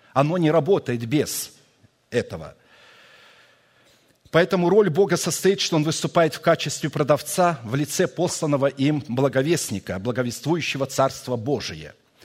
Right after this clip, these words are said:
В то время как роль человека состоит в роли книжника, который находит посланного для него Богом человека, потому что,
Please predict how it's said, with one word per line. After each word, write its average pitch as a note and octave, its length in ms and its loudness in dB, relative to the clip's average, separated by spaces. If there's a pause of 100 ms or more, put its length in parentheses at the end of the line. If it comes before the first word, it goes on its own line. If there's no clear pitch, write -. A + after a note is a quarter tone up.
(160)
В - 80 -20
то F#3 120 2
время G3+ 240 2
как - 180 0
роль G3+ 140 2
человека F3+ 400 0
состоит E3+ 480 -2
в - 20 -4
роли F3+ 220 0
книжника, D3 720 -2
который D3+ 560 0 (560)
находит D3 720 -2 (300)
посланного D#3 880 2 (100)
для B2+ 160 0
него D3 280 -2
Богом C#3+ 340 0
человека, C#3+ 880 0
потому C3 260 -2
что, C#3+ 380 -6